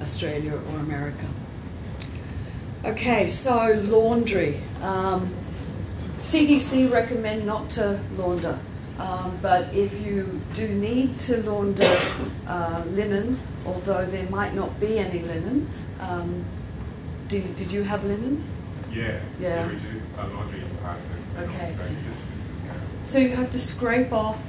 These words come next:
Speaker 1: the feces or whatever there is on it, vomitous feces. Um,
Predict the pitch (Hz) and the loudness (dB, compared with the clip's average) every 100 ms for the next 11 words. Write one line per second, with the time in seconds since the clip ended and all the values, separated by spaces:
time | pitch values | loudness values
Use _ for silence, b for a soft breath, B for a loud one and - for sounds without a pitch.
0 | - 190 - 220 202 - 208 202 190 175 | -8 -6 -4 -4 -4 -2 -4 -2 -2 -2
1 | 170 175 180 175 175 170 165 - - 185 | -2 2 2 2 0 -2 -4 -6 -6 -2
2 | 175 165 165 160 165 170 175 - - 170 | 0 0 0 -2 -4 -4 -4 -6 -6 -4
3 | 160 165 156 - - - 165 156 - 160 | -4 -4 -6 -4 -4 -4 -6 -4 -4 -4
4 | - B B B B - 202 196 196 | -6 B B B B -6 -2 0 2